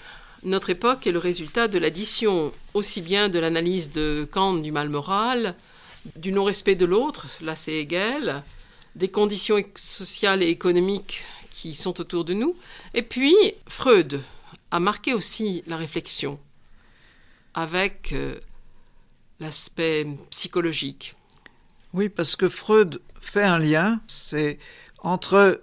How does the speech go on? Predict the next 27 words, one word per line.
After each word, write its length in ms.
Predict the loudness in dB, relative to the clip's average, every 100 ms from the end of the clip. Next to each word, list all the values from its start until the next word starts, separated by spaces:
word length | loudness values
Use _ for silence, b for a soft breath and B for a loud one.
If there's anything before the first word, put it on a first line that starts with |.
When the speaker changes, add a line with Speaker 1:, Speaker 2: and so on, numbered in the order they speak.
| -2
Speaker 2:
l'affirmation 680 | 2 4 4 2 2 2 0
du 160 | 0
Dieu 220 | 2 4 6
unique 340 | 4 0 0
et 60 | 0
l'image 360 | 2 0 0
du 120 | -4
Père. 480 | -4 0 0 -2 -12 -10
Et 100 | -10
pour 220 | -4 -2
lui, 320 | 0 0 0 -2 B B B B
le 140 | 4
péché 440 | 6 6 6 6 4
originel, 800 | 4 0 0 -2 2 2 2 -2
c'est 600 | -4 2 4 6 4 2
la 140 | 0
mort 200 | 2 2
du 100 | 2 -2
Père, 420 | -4 -8 -10 -16
hein, 140 | -12 -10
le, 260 | -8 -10 -12 B B
le 120 | -4
fils 360 | -2 -2 0 -2
qui 140 | -4
tue 240 | -8 -4
le 120 | -2 -4
Père. 400 | -6 -14 -16